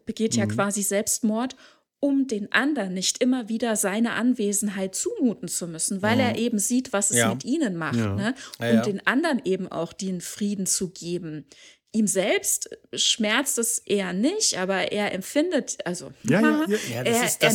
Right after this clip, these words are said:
Speaker 3: ist
Speaker 1: nimmt
Speaker 3: so,
Speaker 1: ja
Speaker 3: ne?
Speaker 1: wahr,
Speaker 3: Ja.
Speaker 1: er nimmt ja wahr, was es mit den anderen macht,
Speaker 2: Und
Speaker 1: ne?
Speaker 2: die anderen sind ihm wichtig. Das ist auch zum Beispiel,
Speaker 1: Ja.
Speaker 2: äh, was, äh, was,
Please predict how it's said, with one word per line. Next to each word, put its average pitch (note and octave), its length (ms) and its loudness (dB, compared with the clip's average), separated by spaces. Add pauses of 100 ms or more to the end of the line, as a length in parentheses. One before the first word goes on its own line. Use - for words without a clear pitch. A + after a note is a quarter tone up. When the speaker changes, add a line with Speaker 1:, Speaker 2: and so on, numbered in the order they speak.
Speaker 3:
ist D#4 120 4
Speaker 1:
nimmt - 20 2
Speaker 3:
so, - 160 2
Speaker 1:
ja A3+ 160 4
Speaker 3:
ne? - 80 -6
Speaker 1:
wahr, A3+ 400 0
Speaker 3:
Ja. B2+ 80 -4
Speaker 1:
er G#3+ 120 2
nimmt C4+ 300 0
ja G3+ 220 -2
wahr, G#3+ 360 0
was G3 140 0
es A3 160 2
mit G#3+ 160 -2
den G#3+ 140 -2
anderen A3 380 0
macht, - 540 -6
Speaker 2:
Und D#3 120 4
Speaker 1:
ne? G3+ 60 2
Speaker 2:
die - 100 2
anderen C3+ 360 2
sind C3 260 0
ihm G#2 200 0
wichtig. E3 380 -2
Das B2 160 -2
ist D#3 140 -4
auch C3+ 200 -2
zum C3 200 -2
Beispiel, C#3+ 460 0
Speaker 1:
Ja. F3 360 -6 (200)
Speaker 2:
äh, D3+ 80 -2
was, C3+ 440 0
äh, D3+ 60 -12
was, B2 1000 0